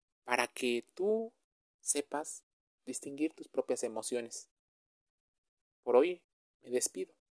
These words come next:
Te invito a escuchar el demás contenido en Emociones con Voz, Spotify, y estamos publicando contenido en Facebook, Instagram y próximamente alguna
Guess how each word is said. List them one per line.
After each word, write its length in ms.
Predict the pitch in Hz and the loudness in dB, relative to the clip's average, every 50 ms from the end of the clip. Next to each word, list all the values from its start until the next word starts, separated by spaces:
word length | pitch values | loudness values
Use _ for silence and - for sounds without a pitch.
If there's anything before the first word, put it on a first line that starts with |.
| _ _ _ _ | _ _ _ _
Te 80 | 151 156 | -6 -6
invito 520 | 160 165 214 240 - - 269 277 269 - _ _ _ _ _ _ _ _ _ | -2 0 -2 -2 2 2 2 2 0 -2 _ _ _ _ _ _ _ _ _
a 120 | - 131 135 | 0 2 2
escuchar 640 | 131 - - 139 - - 160 170 175 170 - - _ _ _ _ _ _ _ _ _ _ _ _ _ _ | 2 2 2 0 -2 0 0 0 0 0 -4 -10 _ _ _ _ _ _ _ _ _ _ _ _ _ _
el 160 | - - 123 135 | -12 -10 -8 -8
demás 280 | 127 127 160 170 - | -6 -6 -6 -6 -6
contenido 680 | - - 190 - - 139 135 135 135 135 - 170 190 - _ _ _ _ _ _ _ | -6 -6 -4 -2 -2 -2 -2 -2 -4 0 0 0 0 -2 _ _ _ _ _ _ _
en 140 | - 127 123 | -8 -4 -2
Emociones 540 | 127 120 120 120 117 - 160 165 180 175 - | -2 0 0 0 0 2 2 2 2 0 0
con 280 | - - 117 117 113 - _ _ _ _ | 0 0 -2 -2 -4 -8 _ _ _ _
Voz, 460 | - 139 147 - - - - - - _ _ _ _ _ | -2 -2 -2 -2 -6 -12 -14 -16 -20 _ _ _ _ _
Spotify, 760 | - - - - - - - 160 - - - 190 185 185 196 - _ _ _ _ _ _ _ - | -12 -10 -2 -2 0 2 2 0 2 4 6 6 6 4 0 -6 _ _ _ _ _ _ _ -4
y 80 | 143 | -2
estamos 460 | 135 - - 156 156 180 202 208 202 | -2 2 2 2 2 2 -2 -4 -4
publicando 640 | - - 156 143 139 131 - - - 117 131 147 151 | -2 -2 -2 0 0 -2 -4 -4 -4 -2 -2 -2 -2
contenido 840 | - 135 120 117 - - 113 127 156 180 175 175 180 190 185 185 _ _ _ _ _ _ _ _ | -2 -4 -6 -6 -6 -8 -8 -6 -4 0 0 2 2 0 -2 -6 _ _ _ _ _ _ _ _
en 160 | - 110 110 | -14 -12 2
Facebook, 440 | - 131 160 175 170 180 190 190 - _ _ _ _ _ _ _ _ _ _ _ _ _ _ _ _ _ | 4 6 6 6 6 2 0 0 -2 _ _ _ _ _ _ _ _ _ _ _ _ _ _ _ _ _
Instagram 600 | 135 135 139 - - 147 135 135 143 156 160 - _ _ _ _ _ _ - | -6 -4 -4 -2 0 0 0 0 -2 -4 -6 -10 _ _ _ _ _ _ -20
y 60 | - | -6
próximamente 880 | - - 165 - - 185 180 165 143 139 139 143 - 156 170 190 196 - _ | -2 -2 -2 0 0 0 0 2 2 0 -2 0 2 2 2 2 0 -6 _
alguna 640 | - 117 120 123 131 131 123 123 135 143 - - | 0 0 2 2 0 2 2 2 2 2 -2 -8